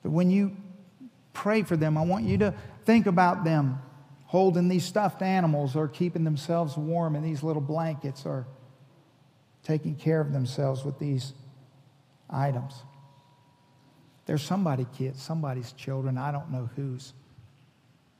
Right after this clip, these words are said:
But I know God loves them. I know he created them in his image. I know God loves you this morning. He created you in his image.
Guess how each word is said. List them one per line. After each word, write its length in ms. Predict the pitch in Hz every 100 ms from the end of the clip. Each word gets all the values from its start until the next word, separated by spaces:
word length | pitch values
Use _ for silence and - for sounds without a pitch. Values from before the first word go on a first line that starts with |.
| _ _ _ _ _ _ -
But 100 | 139
I 80 |
know 200 | 135 135
God 320 | 131 139 135 135
loves 340 | 127 151 139
them. 100 | 123
I 100 | 127
know 160 | 135 131
he 120 | 131
created 420 | 131 143 135 131
them 140 | 120
in 100 | 117
his 220 | 117 131 127
image. 400 | 127 120 120 - - - _ _ _ _ _ _ _ _ _ _ _ _ _ _ _ _ - _
I 100 | -
know 180 | 147 147
God 240 | 147 143
loves 300 | 139 143 127
you 120 | 139 147
this 240 | 127 -
morning. 260 | 135 131 127
He 120 | 135
created 460 | 131 135 131 123 117
you 220 | 131 120
in 80 | 113
his 220 | 117 120
image. 440 | 113 107 - -